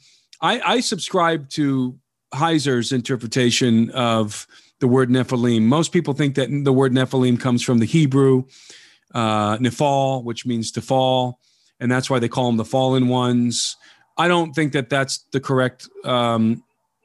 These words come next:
line of reasoning. I think that Heiser has it right, that the word comes, it's a transliteration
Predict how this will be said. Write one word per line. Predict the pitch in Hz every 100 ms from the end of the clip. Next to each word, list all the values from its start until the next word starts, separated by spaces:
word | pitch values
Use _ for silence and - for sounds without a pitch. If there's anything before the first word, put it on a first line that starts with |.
| _ - -
line | 147 131 127
of | 113
reasoning. | 127 113 117 107 98 - - -
I | 139 143
think | 143 156 131
that | 135 127
Heiser | 131 165 147 131
has | 131 117
it | 120
right, | 117 113 113
that | 127
the | 135
word | 127 147 156 135
comes, | 139 127 - -
it's | 143 123
a | 123
transliteration | 117 - 156 147 139 127 120 117 127 113